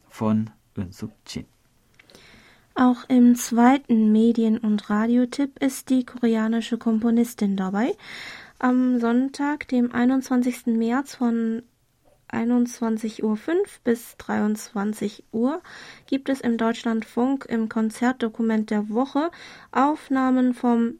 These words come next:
Speaker 2: Now Festival in Essen zweitausendzwanzig, das unter dem Motto "Von fremden Ländern und Menschen" stand.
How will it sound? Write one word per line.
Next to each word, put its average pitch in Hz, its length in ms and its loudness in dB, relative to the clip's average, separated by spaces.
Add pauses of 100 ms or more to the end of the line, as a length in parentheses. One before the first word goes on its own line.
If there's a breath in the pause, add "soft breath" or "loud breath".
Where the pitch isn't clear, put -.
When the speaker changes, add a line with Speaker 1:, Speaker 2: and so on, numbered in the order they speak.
(160)
Speaker 2:
Now 220 400 2
Festival 190 800 -4
in 208 340 0
Essen 208 520 -4 (100)
zweitausendzwanzig, 202 1200 -2 (420 loud breath)
das 214 200 -2
unter 226 360 0
dem 220 240 0
Motto 226 640 0
"Von 233 340 0
fremden 269 580 2
Ländern 254 500 4
und 247 360 2
Menschen" 220 600 0
stand. - 580 -8